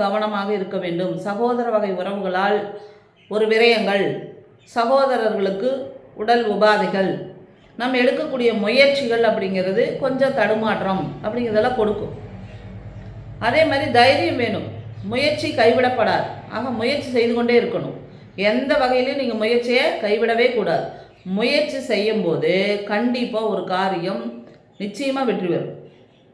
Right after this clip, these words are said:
ஆக எல்லா வகையிலும் நம்ம என்ன பண்ணணும்? முயற்சி செய்து கொண்டே இருக்க வேண்டும். சனி பகவான் நம்ம லக்னத்துக்கு, நம்ம ராசிக்கு பதினோராம் பாவகத்துல பயணம் செய்துள்ளார். பதினொன்றில் ஒரு பாவி,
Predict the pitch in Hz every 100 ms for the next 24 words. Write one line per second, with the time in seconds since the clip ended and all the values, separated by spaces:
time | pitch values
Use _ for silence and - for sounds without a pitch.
0 | _ _ _ _ _ - 175 202 247 185
1 | 185 226 254 269 240 220 214 196 233 294
2 | - - - - 190 208 269 247 233 180
3 | 147 165 240 - 214 214 190 180 190 170
4 | 151 139 127 - - - - - 262 285
5 | 302 285 254 247 277 285 240 202 208 240
6 | 277 226 214 214 240 220 196 247 202 208
7 | 240 247 202 214 233 214 - 233 - 214
8 | 269 285 285 285 247 214 220 226 208 220
9 | - 190 190 - 175 147 143 123 - -
10 | - - 240 254 294 285 254 311 262 233
11 | 226 240 240 202